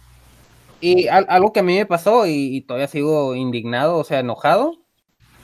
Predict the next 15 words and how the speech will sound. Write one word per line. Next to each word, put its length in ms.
de 220
que, 880
ah, 100
y 240
créeme, 460
y 100
lo 140
voy 160
a 40
mencionar 380
cuando 220
tenga 180
la 80
oportunidad 580
de 440